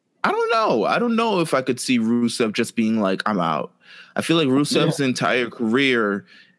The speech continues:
Speaker 1: he, he isn't someone who sort of came through the indies and sort of worked his way back out on the other side. He's someone who was completely built and manufactured in the W W E. And while he is a great wrestler, and while I think he could manage to survive outside of W W E, I think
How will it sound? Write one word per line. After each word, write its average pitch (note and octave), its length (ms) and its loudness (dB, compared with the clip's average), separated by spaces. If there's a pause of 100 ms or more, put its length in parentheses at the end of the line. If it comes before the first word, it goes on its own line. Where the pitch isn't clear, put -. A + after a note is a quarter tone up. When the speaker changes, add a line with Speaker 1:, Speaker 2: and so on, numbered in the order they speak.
(120)
Speaker 1:
he, C3+ 280 0
he C#3+ 220 2
isn't D#3 240 0
someone C#3+ 440 0
who C3 340 2
sort B2 240 0
of A2 100 -2
came A#2+ 260 0
through A#2+ 180 0
the G#2 120 2
indies G#2 640 0
and G2 100 0
sort A#2 160 0
of G#2 80 0
worked G#2 260 0
his G#2 160 0
way G2+ 180 2
back F#2+ 260 0
out G2 300 2
on G2 120 0
the G2 140 4
other F#2 160 0
side. F#2 480 0
He's G2 100 -4
someone A2+ 260 0
who A2+ 120 2
was G2 160 0
completely - 640 0
built F2+ 440 -2
and F#2 140 0
manufactured F#2 720 -2
in F#2+ 120 2
the F#2 60 2
W F2 240 0
W F2 380 0
E. G2 260 2 (300)
And G2+ 160 2
while G#2+ 160 2
he C#3 140 2
is B2 100 2
a A2+ 60 2
great G#2+ 280 0
wrestler, G2+ 440 0
and F#2 100 0
while F2+ 200 2
I F2 100 0
think G2+ 220 -6
he G#2 120 -2
could G2 460 0
manage F2+ 340 -2
to F#2+ 80 -6
survive F2 560 -2
outside D#2+ 360 -2
of E2 100 -8
W E2 180 -2
W D2+ 280 -2
E, C#2+ 60 0
I E2 100 0
think A2+ 280 -4